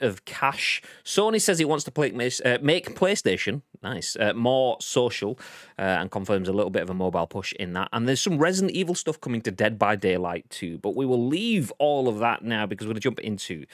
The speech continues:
our first bit of news. Before we do so, hey, how you doing? Do you know my name? My name is Graham Day. How are you? This is the man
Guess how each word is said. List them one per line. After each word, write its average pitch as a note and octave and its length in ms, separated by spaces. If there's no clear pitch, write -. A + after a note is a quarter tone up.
our F2+ 200
first - 320
bit E2 100
of E2 80
news. E2 180
Before G3 300
we B3+ 80
do G3+ 220
so, D2+ 400
hey, G#2 480
how G2 140
you G#2 140
doing? D#2 280
Do - 100
you G#2+ 40
know A#2 60
my C3 140
name? D#3+ 160
My D#3+ 140
name C#3+ 100
is G2 60
Graham F2+ 200
Day. F2 220
How G#2 220
are A2+ 40
you? G#2+ 260
This B2 220
is E3 80
the B2 80
man A#2 360